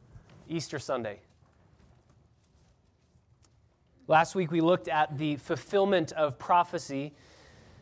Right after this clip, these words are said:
as Jesus was speaking the words, those last four sayings from the cross, all four sayings of the last four that he spoke, of the seven total, all four were direct quotations from the Old Testament. John is trying to show us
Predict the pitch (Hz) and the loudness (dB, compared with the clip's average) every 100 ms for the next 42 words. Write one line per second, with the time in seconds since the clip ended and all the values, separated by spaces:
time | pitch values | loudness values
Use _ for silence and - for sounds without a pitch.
0 | - - 147 147 123 180 214 185 175 170 | -20 -6 -2 0 0 0 0 0 -4 -4
1 | 127 - - 214 202 202 175 156 170 170 | -6 -8 -2 -4 0 0 0 2 4 4
2 | 156 139 156 143 143 160 180 - - 202 | 2 -2 -2 -2 4 4 4 0 -2 2
3 | 202 190 - 196 190 180 160 - 196 - | 4 2 2 2 4 2 0 -4 -6 -4
4 | - 175 147 160 - - 165 196 196 - | 4 6 6 2 -6 2 6 6 4 -2
5 | 202 196 180 202 185 175 170 156 151 147 | 0 0 0 0 2 2 0 0 -2 2
6 | 147 180 185 - 185 175 151 - - 165 | 4 4 4 0 0 2 0 -6 2 2
7 | 156 - - - 151 156 151 - 202 175 | 2 -8 -20 -2 0 2 -2 4 6 6
8 | 165 - 185 185 147 139 - - - - | 0 -2 2 2 2 -2 -8 -20 -20 0
9 | 160 214 226 - 208 202 175 160 151 147 | 4 6 4 -2 -2 2 4 2 0 -2
10 | 151 185 - - 196 175 190 170 170 151 | 0 0 0 -4 -2 -2 -2 -4 -6 -8
11 | 151 147 143 131 135 135 135 127 185 226 | -6 -2 -2 -2 -6 -6 -6 -2 2 2
12 | 214 175 - 202 208 214 196 - 165 156 | 0 -4 -4 -2 -2 -4 -6 2 4 4
13 | 156 - | 0 -6